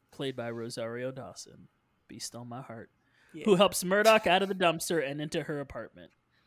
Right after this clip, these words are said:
Speaker 1: The woman starts to work on Murdock's injuries and tries to call nine one one, but he stops her, saying the cops can't be trusted, then passes out.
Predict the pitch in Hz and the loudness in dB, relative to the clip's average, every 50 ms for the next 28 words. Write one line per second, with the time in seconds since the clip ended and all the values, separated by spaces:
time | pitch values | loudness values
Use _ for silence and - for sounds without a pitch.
0 | _ _ _ _ - 160 165 165 190 208 226 240 240 - - - 208 190 190 - | _ _ _ _ -2 0 2 4 4 4 2 0 -2 -2 -2 0 0 0 0 -2
1 | - - 170 147 147 151 156 - 170 160 139 135 135 139 143 135 131 - - 143 | -4 -4 -4 -4 -4 -6 -4 -4 -4 -4 -4 -6 -6 -8 -8 -8 -8 -8 -10 -10
2 | 135 131 135 147 151 147 147 143 135 - 147 135 131 - - - - 151 139 139 | -12 -12 -12 -10 -10 -10 -10 -12 -10 -10 -10 -10 -10 -10 -12 -10 -10 -8 -8 -8
3 | 131 131 135 135 127 127 127 123 120 123 131 139 135 139 - 131 127 - - 156 | -8 -10 -10 -10 -10 -12 -12 -12 -12 -10 -10 -10 -10 -12 -12 -10 -12 -8 -6 -4
4 | 139 139 - - - 120 98 110 - _ _ _ _ - - 170 151 147 135 131 | -4 -4 -6 -8 -10 -10 -12 -12 -14 _ _ _ _ -8 -4 -4 -4 -4 -4 -8
5 | - - 165 160 156 - - - 156 135 - 143 135 - - 156 127 123 - - | -8 -4 -4 -4 -4 -6 -8 -8 -8 -8 -8 -10 -12 -10 -8 -8 -8 -8 -10 -14
6 | 135 123 123 123 120 - - 110 117 123 - 131 117 - 101 87 62 50 | -14 -14 -14 -16 -16 -16 -14 -14 -12 -12 -12 -14 -14 -14 -16 -16 -16 -20